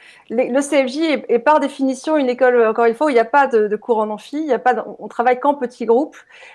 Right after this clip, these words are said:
Euh, et, et moi, je crois que ce qui nous attend à la rentrée, c'est d'accélérer ça, c'est cette, cette relation entre l'enseignant et l'étudiant.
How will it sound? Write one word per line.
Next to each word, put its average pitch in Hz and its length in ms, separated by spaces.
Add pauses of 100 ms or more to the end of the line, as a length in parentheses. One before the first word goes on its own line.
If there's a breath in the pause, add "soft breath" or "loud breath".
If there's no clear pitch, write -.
(140 loud breath)
Euh, 208 480
et, 226 360
et 233 60
moi, 254 120
je 269 80
crois 269 140
que 269 100
ce - 80
qui - 100
nous 254 100
attend 254 220
à 247 60
la 226 80
rentrée, 220 280
c'est 302 120
d'accélérer 226 400
ça, 302 260
c'est 262 100
cette, 220 160
cette - 240
relation 269 560
entre 240 280
l'enseignant 233 720
et 226 100
l'étudiant. 240 640